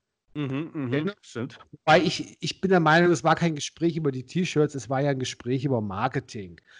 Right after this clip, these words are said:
Speaker 2: Und ich habe mir dann auch so ein bisschen erklärt, worum es im Podca-, Po-, Podcast geht. Und auch, dass die Länge von fünfzig Minuten und einer Stunde ist eigentlich nicht lang,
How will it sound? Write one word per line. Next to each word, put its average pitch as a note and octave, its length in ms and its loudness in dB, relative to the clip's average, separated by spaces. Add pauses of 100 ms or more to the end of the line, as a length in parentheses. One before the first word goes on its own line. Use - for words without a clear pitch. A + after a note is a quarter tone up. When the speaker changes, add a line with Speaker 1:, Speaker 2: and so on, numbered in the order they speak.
(160)
Speaker 2:
Und A#2 80 -10
ich A#2+ 100 -4
habe D#3+ 120 0
mir F3+ 60 2
dann D#3 160 2
auch D3+ 140 0
so C#3+ 60 0
ein C3 60 -6
bisschen D#3+ 260 -2
erklärt, C3 460 0
worum C#3 200 0
es D3 100 -4
im C3 100 -2
Podca-, D3 380 -2 (300)
Po-, D3 160 -4
Podcast - 680 -6
geht. E3+ 340 -2 (340)
Und D3 140 -6
auch, C#3+ 180 0
dass - 160 -4
die C#3+ 80 -6
Länge D3 300 2
von C3 160 -4
fünfzig - 420 -4
Minuten D3 400 2
und C#3 60 0
einer C3 80 0
Stunde D#3 400 2
ist B2+ 140 -6
eigentlich B2+ 320 -6
nicht A2+ 180 -8
lang, C3 400 -2